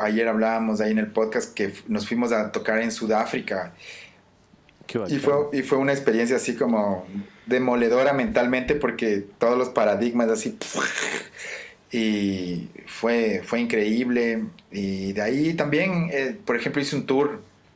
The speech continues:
Speaker 1: en Europa yo solito, ¿cachas? Yo así cogía,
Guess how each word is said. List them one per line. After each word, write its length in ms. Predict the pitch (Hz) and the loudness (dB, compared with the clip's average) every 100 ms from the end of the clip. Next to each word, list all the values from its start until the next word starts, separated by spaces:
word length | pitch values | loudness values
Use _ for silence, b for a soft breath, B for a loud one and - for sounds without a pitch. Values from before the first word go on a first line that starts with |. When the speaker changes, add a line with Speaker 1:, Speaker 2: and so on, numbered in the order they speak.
| _ | _
Speaker 1:
en 120 | 117 117 | -4 -2
Europa 420 | 113 123 131 127 | 0 0 2 2
yo 160 | 123 | 2
solito, 480 | 123 123 117 131 110 | 0 0 0 -2 -4
¿cachas? 280 | 104 101 101 | -4 -4 -2
Yo 140 | 104 117 | 0 0
así 260 | 113 120 | 0 -2
cogía, 560 | 113 110 - 120 113 | -4 -4 -2 -2 -2